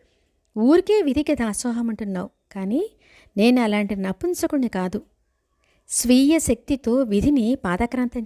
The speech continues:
చేసుకుంటాను. ఈ రోజే నిన్ను రాజసింహాసనం మీద అధిష్ఠింపచేస్తాను అని బదులు పలికాడు. ఇదంతా విన్న కౌసల్య రాముణ్ణి ఏదీ చెల్లింప చేయలేదని గ్రహించగలిగింది.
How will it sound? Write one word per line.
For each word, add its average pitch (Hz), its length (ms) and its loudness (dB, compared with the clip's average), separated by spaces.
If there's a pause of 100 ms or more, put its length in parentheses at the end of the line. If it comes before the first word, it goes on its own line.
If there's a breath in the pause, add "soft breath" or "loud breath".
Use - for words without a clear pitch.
చేసుకుంటాను. 185 640 -8 (1160)
ఈ 262 220 6
రోజే 311 380 4
నిన్ను 277 260 0
రాజసింహాసనం 247 840 -2
మీద 220 140 -4
అధిష్ఠింపచేస్తాను 202 1040 -4
అని 294 120 -2
బదులు 208 220 -2
పలికాడు. 185 480 -8 (2250)
ఇదంతా 214 440 0
విన్న 226 260 0
కౌసల్య 190 760 -2
రాముణ్ణి 202 480 -2
ఏదీ 247 560 2
చెల్లింప 254 280 0
చేయలేదని 208 580 -4
గ్రహించగలిగింది. 185 880 -6